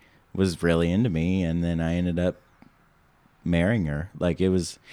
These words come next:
it was one of those things, like, it, it happened way too quick,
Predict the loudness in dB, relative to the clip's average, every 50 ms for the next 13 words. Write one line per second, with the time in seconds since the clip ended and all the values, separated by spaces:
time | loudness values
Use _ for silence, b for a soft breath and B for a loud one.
0 | B B B B 4 6 8 8 8 8 8 8 6 6 6 6 6 6 6 4
1 | 4 4 4 2 2 2 2 2 2 4 4 2 2 2 0 -2 0 2 2 2
2 | 2 2 -2 -6 -6 -2 0 0 0 0 -2 -6 -14